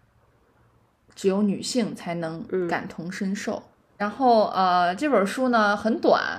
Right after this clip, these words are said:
Speaker 1: 很有意思，可以推荐大家读一下。到最后呢，你会觉得有一种穿过层层迷雾的感觉，嗯，挺推荐的。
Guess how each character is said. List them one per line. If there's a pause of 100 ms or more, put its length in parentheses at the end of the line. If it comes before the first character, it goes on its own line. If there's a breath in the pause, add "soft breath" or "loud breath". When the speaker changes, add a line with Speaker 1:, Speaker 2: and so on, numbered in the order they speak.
Speaker 1:
很
有
意
思，
可
以
推
荐
大
家
读
一
下。 (340 loud breath)
到
最
后
呢，
你
会
觉
得
有
一
种
穿
过
层
层
迷
雾
的
感
觉， (240)
嗯， (120)
挺
推
荐
的。